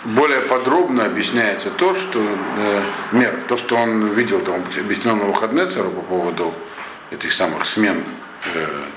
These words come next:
четырех царств. Это только так, конспект краткий. Здесь всякие расшифровки уже содержатся, потому что он это видел еще. И, естественно, более подробно эта история излагается. Но это уже,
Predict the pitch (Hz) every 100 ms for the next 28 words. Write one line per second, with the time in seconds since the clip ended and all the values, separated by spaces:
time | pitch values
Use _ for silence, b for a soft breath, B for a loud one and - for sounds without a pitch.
0 | - - 90 87 - 85 - - - -
1 | B B B - - - - - 110 -
2 | 110 104 - 135 - - 80 - - -
3 | 123 - - 123 110 101 - - 107 87
4 | - - 71 73 73 73 71 - 69 -
5 | 67 73 - 80 82 80 - - B B
6 | B B - 82 80 78 76 87 131 156
7 | 101 107 - 170 165 113 95 123 117 -
8 | 107 110 101 - - - - - - -
9 | 147 - 127 - 104 143 180 160 127 135